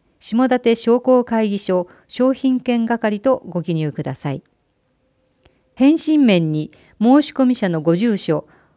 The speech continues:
申し込み者のご氏名をご記入ください。右面に、一、住所、二、振り仮名付き氏名、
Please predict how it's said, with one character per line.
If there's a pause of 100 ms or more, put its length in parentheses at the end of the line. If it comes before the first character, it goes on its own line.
(240)
申
し
込
み
者
の
ご
氏
名
を (100)
ご
記
入
く
だ
さ
い。 (560)
右
面
に、 (380)
一、 (180)
住
所、 (340)
二、 (240)
振
り
仮
名
付
き
氏
名、